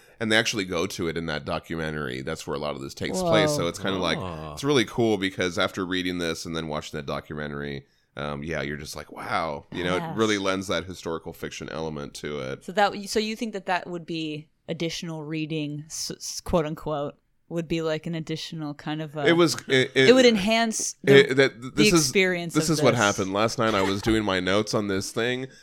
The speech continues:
Speaker 1: and I wanted to have something on the T V, and when I got to this part and found out about this documentary, I was like, "I'm putting that on
Speaker 2: Nice.
Speaker 1: while I do my notes."
Speaker 2: Right
Speaker 1: And so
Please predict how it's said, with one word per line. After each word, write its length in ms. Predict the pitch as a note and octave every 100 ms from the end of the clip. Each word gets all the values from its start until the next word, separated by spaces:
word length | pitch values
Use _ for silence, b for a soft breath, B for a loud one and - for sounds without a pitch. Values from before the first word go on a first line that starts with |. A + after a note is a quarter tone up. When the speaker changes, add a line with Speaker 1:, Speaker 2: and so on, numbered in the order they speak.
| B
Speaker 1:
and 120 | G#2+
I 40 | G2+
wanted 220 | G#2 G#2
to 80 | G2
have 180 | G2 F2+
something 280 | G#2 G2
on 200 | D#2+ G2
the 80 | F#2+
T 240 | F#2+ G#2+ G2
V, 280 | F#2+ G#2
and 200 | E2+ F#2+
when 80 | F#2
I 80 | F2
got 200 | F2+ F#2+
to 100 | -
this 180 | G2 G2
part 240 | - G#2
and 100 | G2
found 240 | F2+ F2+ F#2
out 60 |
about 220 | F2+ F2 F2+
this 80 |
documentary, 560 | F#2 F2 G2+ G2+ G#2 F#2+
I 40 |
was 120 | E2 F2
like, 140 | C#2+
"I'm 140 | - E2+
putting 220 | G2 D#2+
that 80 | E2
on 40 | -
Speaker 2:
Nice. 300 | F#3+ F3+ E3
Speaker 1:
while 140 | D#3+
I 80 | D3+
do 140 | D#3
my 120 | C#3+
notes." 380 | C#3 A#1+ G#1 -
Speaker 2:
Right 100 | -
Speaker 1:
And 100 | F#3+
so 220 | F#3+ E2